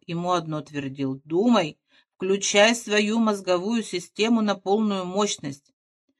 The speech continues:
Нет уж, если жизнь не удалась, никакая тут система не поможет, сколько её ни включай. Вот раньше, когда с жуликами дружил,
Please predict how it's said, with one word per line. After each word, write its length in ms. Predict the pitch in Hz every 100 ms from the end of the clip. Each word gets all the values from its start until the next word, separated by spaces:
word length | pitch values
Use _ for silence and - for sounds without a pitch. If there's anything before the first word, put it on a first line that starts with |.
| _ _ -
Нет 300 | 185 175 -
уж, 220 | 135 -
если 560 | - 160 214 285 - 180
жизнь 380 | 175 220 214 165
не 180 | 156 151
удалась, 760 | 139 143 143 170 151 - - - _ _ _ _ _
никакая 840 | 156 190 262 - 214 - 208 190 170
тут 240 | 160 -
система 500 | 151 - 180 208 185
не 140 | 165
поможет, 540 | 151 156 160 156 139 -
сколько 720 | - - 196 277 302 285 220
её 380 | 196 147 139 156
ни 160 | 165
включай. 720 | 156 - 151 143 - 143 143 _ _ _ _ _ _
Вот 240 | 240 302 302
раньше, 400 | 226 170 - -
когда 360 | 165 180 226
с 40 | 202
жуликами 580 | 220 247 190 180 165
дружил, 640 | 165 175 190 196 320 381